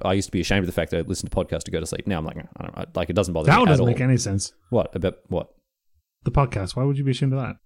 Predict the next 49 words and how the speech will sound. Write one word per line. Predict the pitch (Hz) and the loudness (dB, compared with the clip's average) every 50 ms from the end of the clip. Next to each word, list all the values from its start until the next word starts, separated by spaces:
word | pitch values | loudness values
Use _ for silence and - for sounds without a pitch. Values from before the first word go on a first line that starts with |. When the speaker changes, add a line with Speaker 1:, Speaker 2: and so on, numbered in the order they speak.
| _ _ _ _ - | _ _ _ _ -2
Speaker 1:
I | 320 | 0
don't | 185 90 | 0 2
know, | 90 104 | 2 2
'cause, | - 139 - | 2 0 0
like, | 101 85 - | 0 -2 -2
childish. | - - 73 73 87 98 104 - | -4 -2 -2 0 0 0 2 2
I | 120 | 4
guess | 127 156 151 - | 4 4 2 2
because | 143 - 139 117 | 2 2 2 2
it | 110 - | 0 0
came | - - 95 98 98 | -2 0 0 0 0
from | - 104 87 | 0 -2 -4
a | |
childish | - - - 87 85 85 82 87 - - | -2 0 0 2 2 2 0 -2 -4 -4
thing, | - 90 87 113 120 | -4 -2 -2 -2 -2
so | - - 80 | -2 -2 -2
I | |
felt | 76 - 90 87 - - | -2 0 0 0 0 0
Speaker 2:
You | 196 190 175 170 160 | 0 2 4 6 6
associate | 143 - 151 139 131 123 135 123 | 6 6 4 4 4 4 2 2
that, | 120 127 123 135 135 | 2 0 0 2 2
yeah. | 120 110 107 | 2 2 2
Okay. | 107 104 - | 2 2 4
Speaker 1:
And | 143 160 | 4 4
it's | 170 - - | 4 2 2
much | 170 196 220 - | 0 0 2 2
more | 143 120 104 | 2 4 4
normal | 95 87 90 87 78 73 | 4 4 2 2 2 0
these | 78 78 76 | -2 -2 -2
days | - 82 82 - - | -2 -4 -4 -4 -4
than | 87 | -6
it | 90 - | -6 -6
used | - - - | -6 -8 -8
to | - - | -8 -8
be, | - | -8
like, | - - - | -8 -8 -8
ten, | - - - 165 | -6 -2 2 2
Speaker 2:
Well, | 160 156 143 123 - - | 4 2 2 0 -6 -12
Speaker 1:
fifteen | - - 131 - 147 | -10 -8 -2 2 4
Speaker 2:
Nikki | 165 196 - 226 | 4 4 6 4
Speaker 1:
years | 170 | 4
ago. | 165 | 4
Speaker 2:
listens | 151 - 147 135 - | 4 4 2 0 0
to | 104 | 0
podcasts | - 120 120 120 131 117 113 | 0 0 0 0 0 -2 -2
to | - - | -2 -2
go | 113 | -2
to | 107 | -2
sleep. | - - 120 113 101 95 - | -2 -2 -2 -2 -2 -4 -4